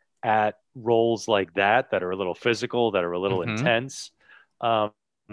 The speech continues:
Speaker 1: so I'm, I'm rolling. I think that's
Speaker 2: Yeah,
Speaker 1: gonna be
Speaker 2: I'm,
Speaker 1: great.
Speaker 2: I, I'm
Speaker 1: And I
Speaker 2: rolling
Speaker 1: love
Speaker 2: with
Speaker 1: that
Speaker 2: it
Speaker 1: game.
Speaker 2: too. Uh, yeah, that game was awesome. Um, I, I think she's, like, incredibly talented and was
Speaker 1: Oh, yeah.
Speaker 2: so great in, on Game of Thrones.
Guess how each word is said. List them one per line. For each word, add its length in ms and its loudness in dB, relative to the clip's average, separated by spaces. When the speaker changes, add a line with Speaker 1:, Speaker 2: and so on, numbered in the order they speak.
Speaker 1:
so 180 0
I'm, 140 2
I'm 140 -2
rolling. 380 0
I 100 -10
think 160 -10
that's 140 0
Speaker 2:
Yeah, 140 6
Speaker 1:
gonna 180 2
be 60 0
Speaker 2:
I'm, 60 -8
Speaker 1:
great. 120 -8
Speaker 2:
I, 320 2
I'm 80 6
Speaker 1:
And 60 4
I 20 6
Speaker 2:
rolling 160 6
Speaker 1:
love 80 6
Speaker 2:
with 120 8
Speaker 1:
that 100 10
Speaker 2:
it 60 0
Speaker 1:
game. 120 4
Speaker 2:
too. 360 2
Uh, 480 4
yeah, 240 4
that 140 2
game 180 2
was 120 0
awesome. 360 0
Um, 360 2
I, 520 4
I 100 4
think 180 -2
she's, 360 2
like, 160 2
incredibly 520 0
talented 720 -4
and 380 -6
was 320 -2
Speaker 1:
Oh, 120 4
yeah. 140 2
Speaker 2:
so 220 6
great 480 0
in, 280 -4
on 140 0
Game 220 -2
of 60 -8
Thrones. 360 -6